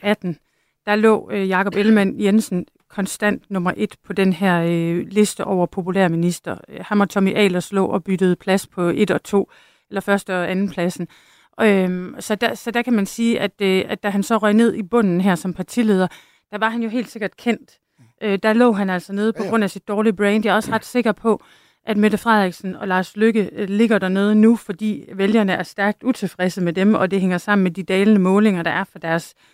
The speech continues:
Speaker 1: partier. Øh, så, øh, det kan godt være midterfeltet, øh, i den her kendthedsundersøgelse. Det er nogen, man, øh, ja, man ikke rigtig ved, hvem er, men jeg er ret sikker på, at, øh, at dem, der ligger nede i bunden lige nu,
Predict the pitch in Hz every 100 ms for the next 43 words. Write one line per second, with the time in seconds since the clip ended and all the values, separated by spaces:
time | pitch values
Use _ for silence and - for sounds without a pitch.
0 | _ - 190 - 262 180 - _ _ _
1 | _ 226 196 196 - 202 196 _ _ _
2 | 240 240 196 214 220 240 247 240 226 226
3 | 277 240 233 214 190 180 185 - 196 185
4 | 175 175 - 214 214 208 202 - - 233
5 | - 190 - 202 196 - 196 170 180 208
6 | 208 196 214 208 175 - _ _ _ _
7 | _ _ _ - - - - 208 190 208
8 | 202 208 220 196 196 185 165 _ _ 202
9 | - 196 185 185 202 196 170 214 - 214
10 | 196 - 196 190 190 - 180 175 180 196
11 | 214 185 185 180 185 185 196 180 170 196
12 | 190 185